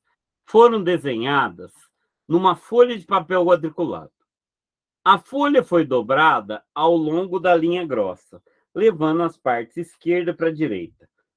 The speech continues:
Quantas figuras vão coincidir? Tá? Então, vamos lá. Ah, a Carbonita, agora que eu vi que ela tá aí. Oi, Ana Luísa. A outra Carbonita também está.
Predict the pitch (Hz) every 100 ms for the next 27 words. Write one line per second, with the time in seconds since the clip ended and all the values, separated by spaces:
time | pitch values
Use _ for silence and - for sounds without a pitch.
0 | _ - 277 320 311 233 - 175 135 165
1 | 156 113 135 147 143 - 240 254 - -
2 | 113 98 143 107 - _ _ _ _ _
3 | _ _ _ _ _ _ _ _ - 131
4 | 143 165 _ _ _ _ _ - 196 175
5 | 202 196 190 - 214 262 311 - 254 247
6 | 285 185 226 269 254 139 139 190 240 240
7 | 285 214 151 123 110 180 214 _ _ _
8 | - 151 240 277 240 202 175 131 95 98
9 | 104 135 160 202 202 180 151 131 131 165
10 | 131 131 120 117 104 - 143 175 180